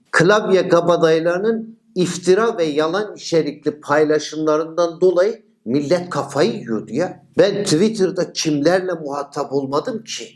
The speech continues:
Demi Moore, Robert De Niro,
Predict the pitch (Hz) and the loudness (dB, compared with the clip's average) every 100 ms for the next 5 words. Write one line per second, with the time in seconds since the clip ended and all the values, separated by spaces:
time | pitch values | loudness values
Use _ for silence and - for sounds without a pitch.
0 | _ - 143 160 170 165 165 185 - - | _ 2 4 4 2 4 4 2 -2 -10
1 | - - _ _ - 127 156 175 170 170 | -14 -20 _ _ 0 4 4 2 -4 -4
2 | 135 127 135 175 180 170 - | -6 -4 0 2 4 2 -4